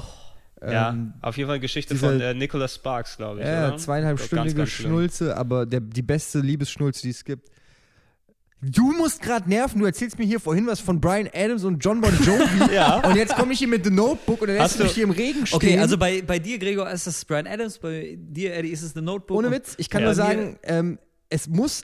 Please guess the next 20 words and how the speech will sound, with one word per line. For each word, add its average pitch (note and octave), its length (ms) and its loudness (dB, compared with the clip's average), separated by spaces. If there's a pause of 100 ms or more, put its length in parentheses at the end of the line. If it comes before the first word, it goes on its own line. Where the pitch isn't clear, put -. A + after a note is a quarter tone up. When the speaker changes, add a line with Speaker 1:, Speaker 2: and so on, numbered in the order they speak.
Speaker 2:
auch G3+ 380 -4
eine D#3+ 180 0
Daseinsberechtigung D#3+ 920 -2
geben D3+ 260 -2
für - 120 -4
romantische, C#3+ 840 -2 (400)
Speaker 1:
Hey, F#3 100 4
das D3+ 120 4
Speaker 2:
epische - 200 0
Liebesfilme. C3 720 -2 (220)
Das - 300 -6
k-, E3 100 -8
darf F#3 260 -2
man A3+ 120 -2
Speaker 3:
Ja, F3+ 80 0
Speaker 2:
genauso A3+ 320 0
Speaker 3:
natürlich. G3 440 -2
Speaker 2:
Ja, A#3+ 260 0
Speaker 3:
Gibt's - 220 -8
Speaker 2:
und F#3 300 -2